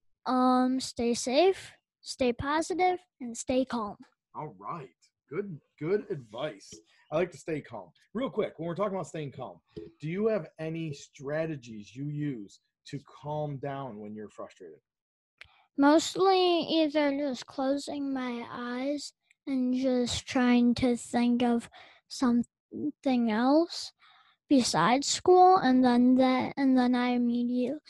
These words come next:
Speaker 1: re-, about school, so then I don't get frustrated.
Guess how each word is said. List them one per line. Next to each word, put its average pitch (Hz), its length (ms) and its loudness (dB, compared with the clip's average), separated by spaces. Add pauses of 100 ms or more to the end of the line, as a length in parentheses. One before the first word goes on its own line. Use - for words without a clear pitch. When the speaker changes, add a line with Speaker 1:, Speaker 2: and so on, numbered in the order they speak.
(280)
Speaker 1:
re-, - 720 -8
about 262 440 2
school, 403 460 6
so - 220 0
then 240 220 0
I 233 140 0
don't 226 280 -4
get 226 200 -6
frustrated. 349 920 -2